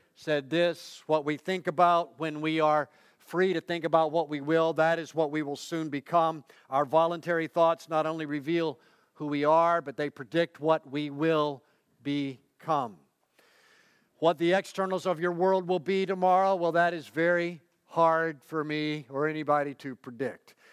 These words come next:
What your internal realities will be tomorrow, that is largely known by where your mind chooses to focus.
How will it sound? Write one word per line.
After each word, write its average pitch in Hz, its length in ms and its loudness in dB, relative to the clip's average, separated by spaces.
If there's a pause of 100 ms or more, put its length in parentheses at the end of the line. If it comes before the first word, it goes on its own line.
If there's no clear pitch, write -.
(180)
What 156 200 0
your 160 180 0
internal 180 440 -2
realities 170 680 0
will 156 100 -6
be 165 160 -2
tomorrow, 156 560 2 (300)
that 247 200 2
is 151 160 -6
largely 180 580 0
known 165 460 -2
by 156 260 2
where 175 260 0
your 165 240 -4
mind 156 720 -2 (640)
chooses 147 920 -4 (100)
to 147 100 -14
focus. - 1000 -6